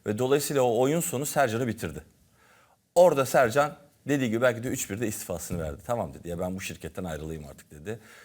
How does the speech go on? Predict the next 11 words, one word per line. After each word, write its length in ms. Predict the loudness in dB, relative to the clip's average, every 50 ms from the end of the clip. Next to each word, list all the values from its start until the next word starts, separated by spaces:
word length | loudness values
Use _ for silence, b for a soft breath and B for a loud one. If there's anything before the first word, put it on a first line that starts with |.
| B B B
Çünkü 300 | -6 -6 -4 -2 -2 0
artık 440 | 0 0 0 0 -2 -8 -8 -4 -2
o 100 | -2 -2
şirkete 420 | -2 -4 -6 -4 -4 -4 -4 -4
karşı 340 | -4 -2 -4 -4 -4 -4 -4
aidiyeti 500 | -2 0 0 0 0 0 -4 -6 -6 -4
kalmadı. 440 | -2 0 2 2 2 -2 -6 -10 -12 -16 B B B B B B
Yani 200 | B 0 0 2
Sercan'ın 400 | 2 2 4 4 2 2 -2 -4
Survivor'a 640 | -4 0 2 2 4 4 4 4 2 2 0 -2 0
karşı 440 | 2 2 2 2 0 -2 -4 -4